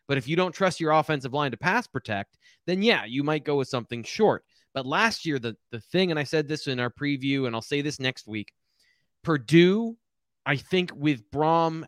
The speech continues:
and with O'Connell at quarterback, at their core, they are aggressive. They wanna throw the ball down the field. That's what made him di-,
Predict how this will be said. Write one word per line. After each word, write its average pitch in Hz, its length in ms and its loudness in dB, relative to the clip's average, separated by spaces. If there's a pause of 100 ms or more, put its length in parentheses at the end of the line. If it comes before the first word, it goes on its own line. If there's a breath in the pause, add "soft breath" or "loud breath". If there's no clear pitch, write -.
and 139 260 -4
with 131 160 -2
O'Connell 123 680 4 (200)
at 117 160 -8
quarterback, 127 600 4 (500)
at 175 420 0 (120)
their 156 300 4
core, 117 600 2 (420)
they 160 240 2
are 139 400 2
aggressive. 120 640 -4 (100)
They 151 220 4
wanna 160 320 2
throw 151 200 -2
the 135 100 -2
ball 120 240 0
down 110 220 -4
the 101 80 -10
field. 95 260 -12
That's 165 240 -2
what 160 140 -4
made 156 220 -2
him 135 200 -2
di-, 135 160 -2